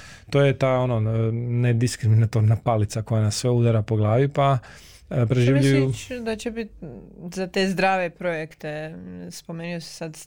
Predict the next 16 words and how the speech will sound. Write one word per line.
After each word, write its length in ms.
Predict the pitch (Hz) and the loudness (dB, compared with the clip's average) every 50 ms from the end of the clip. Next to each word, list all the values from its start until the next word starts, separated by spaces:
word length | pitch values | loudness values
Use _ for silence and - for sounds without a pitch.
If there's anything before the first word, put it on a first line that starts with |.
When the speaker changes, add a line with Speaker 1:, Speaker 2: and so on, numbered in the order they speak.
| - - | -16 -12
Speaker 2:
ono, 240 | 156 165 156 151 156 | -10 -10 -8 -10 -10
strateški 840 | 147 - - - 160 160 160 156 - 160 156 151 - - - - 156 160 156 - - | -12 -12 -12 -8 -6 -6 -6 -8 -8 -10 -10 -10 -12 -14 -14 -14 -12 -12 -12 -12 -12
neki 400 | 160 165 160 156 160 - - 156 - _ | -12 -12 -12 -12 -14 -14 -16 -18 -18 _
pozicioniranje. 1080 | - 165 160 156 175 170 - - 190 180 180 180 180 165 165 165 165 165 160 160 151 147 151 185 180 175 _ _ | -10 -10 -8 -6 -8 -8 -8 -6 -6 -4 -4 -2 -4 -4 -4 -4 -6 -6 -8 -8 -8 -10 -12 -14 -14 -16 _ _
Koji 260 | - - 208 202 202 | -4 0 0 0 0
faktori 840 | 202 - 202 196 - - - 185 175 175 175 170 170 170 170 175 | 2 0 0 0 0 -2 -4 -4 -2 -2 -2 -2 -4 -4 -6 -8
njih 480 | 180 180 180 185 190 196 185 180 - - | -8 -6 -4 -2 0 0 -2 -2 -6 -8
mogu 320 | 180 170 175 170 160 160 | -6 -6 -4 -4 -6 -8
tu 200 | 156 160 185 170 | -8 -8 -8 -8
najviše 400 | 165 160 165 165 170 160 - 160 | -6 -6 -6 -6 -6 -6 -6 -8
zeznuti, 480 | 156 160 165 160 156 170 160 160 - 170 | -8 -6 -6 -6 -6 -6 -10 -10 -10 -8
jel, 140 | 160 156 160 | -8 -8 -8
sad 240 | 156 - 170 160 160 | -10 -12 -12 -10 -8
u 80 | 160 | -8
ovoj 220 | 160 160 156 151 - | -8 -8 -8 -10 -10
situaciji? 600 | - 165 - 180 170 165 165 170 - - - | -12 -12 -10 -10 -8 -8 -10 -10 -12 -14 -16